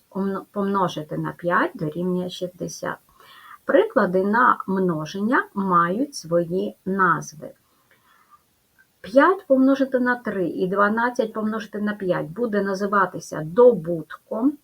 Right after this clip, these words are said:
отже, це добуток, а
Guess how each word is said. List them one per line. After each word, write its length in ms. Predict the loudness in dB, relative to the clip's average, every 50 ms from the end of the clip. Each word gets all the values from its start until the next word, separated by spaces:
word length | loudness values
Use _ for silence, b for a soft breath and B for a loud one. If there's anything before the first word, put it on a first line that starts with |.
| _
отже, 280 | -4 -4 -4 -2 -4 -8
це 280 | -6 -4 -2 -2 -2 -2
добуток, 1000 | -2 0 0 0 0 0 -2 -6 -8 -8 -10 -10 _ -6 -2 -2 -2 -2 -4 -12 B B B B B B _ 2
а 300 | 4 6 6 6 6